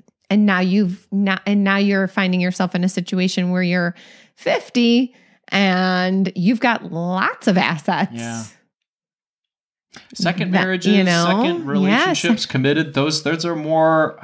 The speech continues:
Speaker 2: yeah, they're, they're, they probably, <laughs> I don't know. It feels like that would be more something I'd wanna get a prenup with.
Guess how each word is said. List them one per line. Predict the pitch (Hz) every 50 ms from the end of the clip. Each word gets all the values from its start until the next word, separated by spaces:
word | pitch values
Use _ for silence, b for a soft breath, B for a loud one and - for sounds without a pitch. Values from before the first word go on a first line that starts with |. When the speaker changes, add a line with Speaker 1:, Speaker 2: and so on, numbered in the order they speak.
| 113 -
Speaker 2:
yeah, | - 117 131 131
they're, | 120 117 120 117 101 117
they're, | 127 127 123 - -
they | - 131
probably, | 123 - - 131 131 123 - - - - - -
<laughs> | _ _ _ _ _ -
I | 220 185 - - - 247 - -
don't | - 220 214
know. | 226 240
It | 175 165 -
feels | - 180 185 196 190 185
like | 160 156 156 156 -
that | - 151 160
would | 165 160
be | 156 160 160
more | 156 135 123 123 120 123 127 135 139 156 - B B B B B B B B B B B
something | - - 135 127 117 127 123
I'd | 127 127 123 131
wanna | 123 156 190
get | - - 107
a |
prenup | - - 123 120 - - 110 - -
with. | 123 117 135 139 -